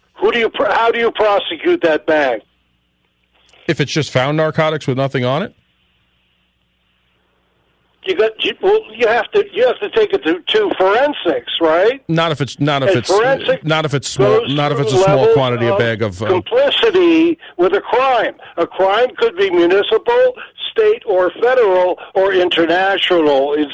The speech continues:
Speaker 1: scope, right?
Speaker 2: I think this has to do more of the public safety
Speaker 1: How do you
Speaker 2: issue of it being
Speaker 1: determine
Speaker 2: the
Speaker 1: that?
Speaker 2: White House.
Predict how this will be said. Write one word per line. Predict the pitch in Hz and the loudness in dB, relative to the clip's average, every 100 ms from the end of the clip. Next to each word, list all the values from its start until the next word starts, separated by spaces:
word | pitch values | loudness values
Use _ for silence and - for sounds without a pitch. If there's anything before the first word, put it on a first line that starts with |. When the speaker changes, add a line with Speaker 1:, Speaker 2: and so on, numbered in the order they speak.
| - | -4
Speaker 1:
scope, | - 160 143 - - _ _ _ - | 0 0 0 -4 -18 _ _ _ -4
right? | 139 175 220 254 _ _ _ _ _ _ _ _ _ _ _ _ _ _ - | 0 2 2 -2 _ _ _ _ _ _ _ _ _ _ _ _ _ _ -20
Speaker 2:
I | 127 - | -12 -6
think | 156 175 | -4 -4
this | 151 147 | -2 -2
has | 151 131 | -2 -4
to | - | -6
do | 120 127 | -4 -2
more | 135 131 | 0 -2
of | |
the | 113 | -2
public | 131 117 104 | -4 -4 -4
safety | 123 120 | -4 0
Speaker 1:
How | 120 | 0
do | |
you | 117 | 0
Speaker 2:
issue | - 127 | -2 -2
of | |
it | 107 | 0
being | 240 | 2
Speaker 1:
determine | 247 220 | 4 2
Speaker 2:
the | 160 | 2
Speaker 1:
that? | 127 | 2
Speaker 2:
White | 117 | 0
House. | 104 87 - | -2 -4 -8